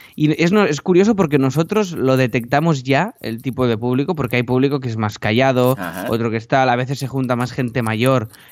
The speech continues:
Speaker 1: que hablas de, de, yo qué sé, en el show, pues, hay cuatro chistes que hablamos de Tinder y de cosas
Speaker 2: Hombre,
Speaker 1: así y tal.
Speaker 2: claro.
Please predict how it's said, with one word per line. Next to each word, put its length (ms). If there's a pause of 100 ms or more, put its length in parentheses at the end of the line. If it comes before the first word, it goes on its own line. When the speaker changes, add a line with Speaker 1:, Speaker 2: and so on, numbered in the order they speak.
(140)
Speaker 1:
que 80
hablas 220
de, 140
de, 280
yo 100
qué 120
sé, 140
en 100
el 220
show, 280
pues, 280
hay 340
cuatro 280
chistes 380
que 140
hablamos 320
de 120
Tinder 540 (340)
y 160
de 160
cosas 280
Speaker 2:
Hombre, 100
Speaker 1:
así 80
y 80
tal. 200
Speaker 2:
claro. 180